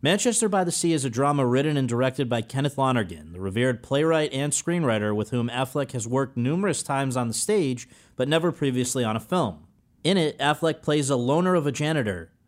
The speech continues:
who unexpectedly becomes the guardian of a teenage boy after the sudden death of his brother. For Affleck's character, this comes with plenty of challenges, not least of all battling memories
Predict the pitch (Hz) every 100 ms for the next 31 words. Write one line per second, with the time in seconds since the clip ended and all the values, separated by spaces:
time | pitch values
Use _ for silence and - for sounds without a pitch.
0 | _ - 127 127 139 175 - 175 170 160
1 | 151 139 - 147 120 113 127 147 170 165
2 | 131 127 170 175 135 127 117 180 123 110
3 | 110 131 139 131 123 165 156 135 110 156
4 | 139 - 123 131 117 139 156 101 - -
5 | _ _ _ _ 131 160 180 185 - 180
6 | 170 165 170 156 170 - 175 151 160 -
7 | 165 175 170 147 160 156 143 104 82 -
8 | 123 131 127 160 185 147 113 113 110 123
9 | 127 123 123 139 143 143 131